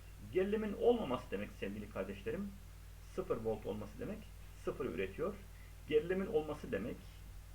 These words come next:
üç nokta üç volt veya beş voltun olması demek bir sinyalini üretiyor. Devam ediyoruz sevgili kardeşlerim.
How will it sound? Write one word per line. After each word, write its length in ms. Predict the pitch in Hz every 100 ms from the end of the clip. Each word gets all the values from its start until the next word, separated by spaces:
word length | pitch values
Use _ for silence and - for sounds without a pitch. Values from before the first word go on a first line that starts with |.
| 151
üç 180 | -
nokta 260 | 135 123 -
üç 260 | - - 113
volt 220 | 117 107
veya 280 | 107 107 101
beş 240 | - -
voltun 340 | 92 98 98 95
olması 380 | 123 120 117 123
demek 220 | 127 190 - - -
bir 120 | 196
sinyalini 480 | - 117 107 104 123
üretiyor. 380 | 85 - - - - - - - - - - - - - - - - - - - - -
Devam 160 | 107 104
ediyoruz 240 | - - -
sevgili 260 | - - -
kardeşlerim. 460 | - - - -